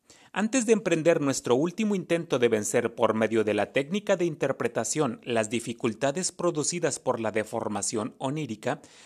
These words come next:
nos dijimos que lo mejor sería eludir tales dificultades,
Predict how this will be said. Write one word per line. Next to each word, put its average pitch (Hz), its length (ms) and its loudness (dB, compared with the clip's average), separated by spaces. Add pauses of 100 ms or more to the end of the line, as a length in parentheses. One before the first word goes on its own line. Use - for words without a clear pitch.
nos 190 220 -2
dijimos 233 480 0
que 220 100 0
lo 202 140 2
mejor 185 320 0
sería 180 360 2
eludir 143 600 -2
tales 143 280 2
dificultades, 131 920 -2